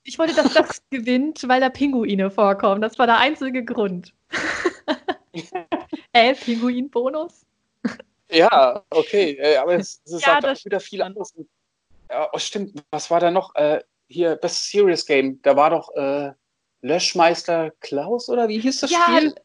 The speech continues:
Speaker 1: kleine Löschmeister.
Speaker 3: Die kleinen, die
Speaker 2: Ja,
Speaker 3: kleinen
Speaker 2: Mann.
Speaker 3: Löschmeister.
Speaker 2: Von der Versicherungskammer Bayern. Also, ah.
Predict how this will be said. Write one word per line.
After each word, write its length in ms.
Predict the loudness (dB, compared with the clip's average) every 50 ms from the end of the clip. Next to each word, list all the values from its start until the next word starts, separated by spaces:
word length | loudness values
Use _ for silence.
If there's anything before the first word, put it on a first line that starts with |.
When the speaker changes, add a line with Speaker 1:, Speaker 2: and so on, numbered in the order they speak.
| -20 -8
Speaker 1:
kleine 300 | -2 0 0 2 2 2
Löschmeister. 800 | 2 2 0 0 0 -2 0 0 0 -2 -4 -8 -8 -8 -8 -8 -10
Speaker 3:
Die 60 | -12
kleinen, 400 | _ -4 -2 -2 -2 -2 -4 -8
die 100 | -8 -6
Speaker 2:
Ja, 360 | 2 4 6 8 8 6 6 4
Speaker 3:
kleinen 180 | 2 -4 -8 -4
Speaker 2:
Mann. 200 | 0 0 0 0
Speaker 3:
Löschmeister. 300 | 0 -6 _ _ -6 0
Speaker 2:
Von 140 | 0 2 4 4
der 100 | 2 2
Versicherungskammer 1120 | 4 2 0 0 0 0 0 0 0 0 0 -6 -10 -14 -14 -10 -6 -2 0 0 0 0 2
Bayern. 400 | 2 2 4 4 4 4 2 2
Also, 340 | 0 -2 2 4 6 4 4 2 -4 _ -20 -20 -20 -20 _ _ _ _ -20 _ _ _ _ _ _ _ _ _ _ _ 0
ah. 420 | 4 4 6 6 6 4 4